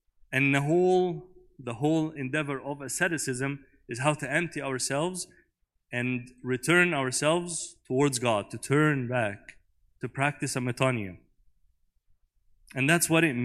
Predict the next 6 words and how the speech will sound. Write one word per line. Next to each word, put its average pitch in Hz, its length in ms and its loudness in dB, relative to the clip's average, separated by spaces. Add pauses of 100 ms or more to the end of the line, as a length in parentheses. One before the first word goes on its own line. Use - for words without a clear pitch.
means 165 540 -2 (680)
to 127 60 -4
make 131 200 -2
a 131 40 -8
good 135 180 0
decision. 127 420 4